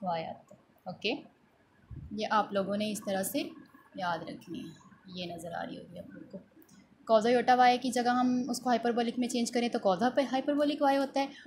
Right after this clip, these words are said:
और sin आयोटा y को हम iota sin hyperbolic y में change कर देते हैं। It's mean जहाँ iota वाली terms हैं वहाँ अपने हाइपर-, hyperbolic में change करना है।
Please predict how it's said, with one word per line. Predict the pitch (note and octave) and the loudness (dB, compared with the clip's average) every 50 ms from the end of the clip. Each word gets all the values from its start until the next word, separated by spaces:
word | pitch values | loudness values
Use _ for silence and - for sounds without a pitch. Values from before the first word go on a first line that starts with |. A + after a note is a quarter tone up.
| - - - | -12 -6 -4
और | B3 | 0
sin | - C#4 B3+ B3 B3+ C4+ | 2 4 4 4 4 4
आयोटा | C4+ B3 A#3+ A#3 B3 A#3+ A#3+ | 2 2 4 6 6 6 8
y | A#3+ A#3 A#3 A#3 | 8 6 4 2
को | A#3+ B3 | 0 0
हम | B3 C4 C4+ B3+ | 0 0 2 2
iota | A#3+ A#3 A3+ A#3 - B3+ | 2 2 2 4 2 2
sin | - B3 A#3 A#3 A#3 | 2 2 2 2 2
hyperbolic | G#3+ G3 - A3 G#3+ G#3 A3 A#3 C#4+ D#4+ D4+ | 2 2 2 2 0 0 0 0 0 2 4
y | B3 G#3 G3 F#3+ | 6 6 6 4
में | G3 G3 | 2 -2
change | G3+ G3 F#3 F3 - | -2 -2 -4 -4 -4
कर | - G3 F#3 F3 | -2 -2 -2 -2
देते | F3 E3+ - - F3+ | -2 -6 -8 -8 -10
हैं। | F3+ - - _ - _ _ - | -10 -12 -14 _ -20 _ _ 0
It's | - C4+ C#4 C4+ C4+ | 2 2 2 4 4
mean | C#4 C4+ C4+ C4+ C#4+ D#4+ D#4 D#4 - - | 4 4 6 6 6 4 4 2 0 -4
जहाँ | A3+ A#3+ B3+ C4 C4+ | -2 0 2 4 4
iota | C4 A#3+ A#3+ B3+ C4+ | 4 4 6 6 6
वाली | C4+ C4+ C#4 | 6 6 4
terms | C4 C4+ C4 C4 C4 | 4 4 6 6 6
हैं | C#4+ C#4 | 6 6
वहाँ | C4 B3+ B3 | 4 4 2
अपने | A#3+ - B3+ A#3+ | 0 0 0 0
हाइपर-, | B3 A#3 G#3+ - A3+ G#3 | 0 0 0 -2 -2 0
hyperbolic | - B3+ C4 B3+ D4 B3+ A3+ G3+ F3+ F#3 - - | 4 4 4 6 4 4 4 4 2 2 -2 -4
में | F#3 | -6
change | E3 F#3+ F#3 F3+ E3 - | -4 -4 -4 -4 -6 -4
करना | - F3+ E3+ E3+ E3+ | -4 -4 -4 -4 -6
है। | D#3+ - | -10 -12